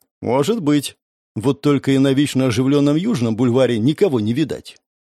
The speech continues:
Даже перед самыми популярными и посещаемыми магазинами только охранники топчутся. Так что не всё так просто, как кажется на первый взгляд.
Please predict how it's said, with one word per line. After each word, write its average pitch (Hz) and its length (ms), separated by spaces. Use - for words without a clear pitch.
Даже 175 480
перед 147 320
самыми 175 380
популярными 139 720
и 110 100
посещаемыми 135 760
магазинами 120 580
только 120 340
охранники 143 480
топчутся. - 600
Так - 140
что 196 360
не 160 200
всё 180 160
так 170 180
просто, - 420
как - 180
кажется 117 360
на 123 140
первый 110 260
взгляд. 101 400